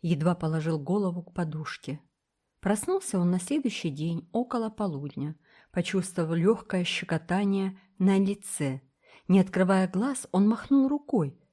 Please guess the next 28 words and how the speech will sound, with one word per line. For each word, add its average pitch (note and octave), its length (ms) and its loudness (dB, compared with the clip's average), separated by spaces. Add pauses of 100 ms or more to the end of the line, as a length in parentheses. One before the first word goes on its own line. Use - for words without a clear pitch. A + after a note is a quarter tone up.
(140)
чтобы C4 360 0
отогнать C4+ 480 2
навязчивое F#3+ 600 2
насекомое. D3+ 840 -2 (600)
Но F#3+ 140 6
вскоре F3 420 0
он E3+ 100 2
опять C4 320 -2
почувствовал E3 580 -4
щекотание. D3 840 -4 (640)
Укрылся A3 580 0
одеялом F3+ 640 0
с A3+ 60 -10
головой F#3 600 -2 (520)
и G3+ 80 6
пытался G#3+ 520 -2
снова A#3+ 360 2
заснуть. F3+ 680 -2 (420)
Но A#3+ 160 10
не A#3+ 160 8
тут-то A#3 420 0
было. D3+ 460 -2 (440)
Кто-то G4 420 4
влез F3+ 320 2
к - 80 -6
нему E3+ 260 4
под F3 180 -2
одеяло. D3+ 640 -2